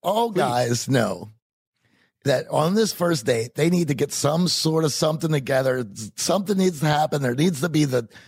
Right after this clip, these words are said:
Speaker 1: there's this dreaded touch barrier.
Speaker 2: Everyone's looking for the spark,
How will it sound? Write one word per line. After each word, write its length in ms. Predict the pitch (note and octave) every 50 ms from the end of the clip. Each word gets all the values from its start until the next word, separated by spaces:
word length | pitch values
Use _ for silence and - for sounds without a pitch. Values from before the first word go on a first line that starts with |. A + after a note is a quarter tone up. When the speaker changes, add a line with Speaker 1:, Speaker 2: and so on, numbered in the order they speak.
| - - - _ -
Speaker 1:
there's 280 | C#3+ C3 C#3 C#3+ A#2
this 240 | - C#3+ B2+ A2+ -
dreaded 460 | G2 - B2+ C#3+ D3 D#3 D#3 C#3+ A#2
touch 520 | - A#2 - C3 C3 C3 - - - G#2+ -
barrier. 580 | - G#2+ G#2 G2+ F#2+ F#2+ F#2 F#2+ F#2+ F#2+ G#2 - - - -
Speaker 2:
Everyone's 440 | E3+ F3+ F#3 A3+ G#3 F#3+ F#3 D3
looking 300 | C3+ C#3+ C3 - C#3 C3+
for 120 | B2+ - C3+
the 100 | B2+ C3+
spark, 500 | - - - G#2+ F#2+ F#2 A2 B2 -